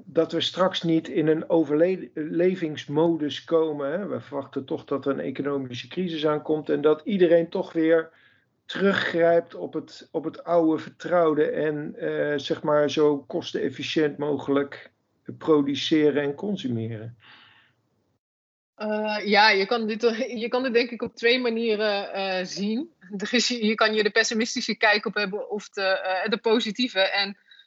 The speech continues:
Speaker 2: ik hoop
Speaker 1: Mhm.
Speaker 2: dat de positieve, dat dat de waarheid gaat worden. Omdat ik wel zie dat er echt iets begint te veranderen in hoe consumenten ook bijvoorbeeld kijken naar, eh, klimaatverandering. En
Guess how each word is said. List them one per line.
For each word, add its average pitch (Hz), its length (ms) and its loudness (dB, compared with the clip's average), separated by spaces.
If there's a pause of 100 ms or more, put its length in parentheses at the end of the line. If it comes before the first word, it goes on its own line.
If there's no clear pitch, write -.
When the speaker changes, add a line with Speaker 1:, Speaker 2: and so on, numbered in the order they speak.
(140)
Speaker 2:
ik 208 160 0
hoop 254 460 4
Speaker 1:
Mhm. 208 80 -12
Speaker 2:
dat 220 200 -4
de 233 80 -6
positieve, 233 680 -2
dat 202 160 -6
dat 220 160 -6
de 214 80 -6
waarheid 208 420 2
gaat 190 180 -8
worden. 202 340 -4
Omdat 202 520 -8 (340)
ik 202 200 -4
wel 233 260 2
zie 247 220 0
dat 220 160 0
er 220 80 -12
echt - 300 -4
iets 220 180 -8
begint 220 340 -4
te 214 100 0
veranderen 208 680 0
in 190 260 -2 (480)
hoe 214 220 -2
consumenten 220 520 2
ook 220 180 2
bijvoorbeeld 208 340 -4
kijken 208 400 2
naar, 196 280 0
eh, 185 200 -2
klimaatverandering. 180 1120 -4
En 180 360 -8